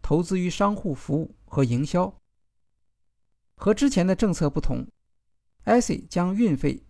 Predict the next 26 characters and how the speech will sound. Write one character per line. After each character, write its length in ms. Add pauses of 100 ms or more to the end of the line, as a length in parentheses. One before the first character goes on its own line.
加 200
入 160
交 300
易 100
金 280
额。 240 (1800)
由 180
于 100
运 240
费 320
每 160
年 180
都 80
会 160
上 240
涨， 160 (1500)
即 180
使 220
用 220
户 180
商 260
品 180
价 160
格 140
不 100
涨 160